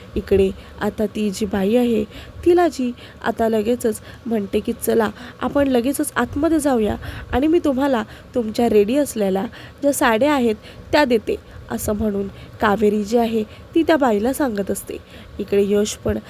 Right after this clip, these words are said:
हा खुश झालेला असतो, कारण कावेरीच्या सगळ्या गोष्टी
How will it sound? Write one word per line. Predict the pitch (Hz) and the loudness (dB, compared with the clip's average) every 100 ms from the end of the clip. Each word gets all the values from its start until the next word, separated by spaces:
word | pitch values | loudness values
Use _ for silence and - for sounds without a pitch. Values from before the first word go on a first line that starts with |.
| - - | -16 -4
हा | 302 294 | -4 0
खुश | 302 302 - | 2 0 2
झालेला | 330 330 330 | 2 4 4
असतो, | 320 - 226 214 - - - | 2 0 -2 -2 -4 -16 -4
कारण | 220 220 | -4 -2
कावेरीच्या | 233 202 233 262 240 247 | -4 -2 0 -2 -2 -2
सगळ्या | 240 214 226 | 0 2 2
गोष्टी | 240 247 - 214 | 2 0 -2 -8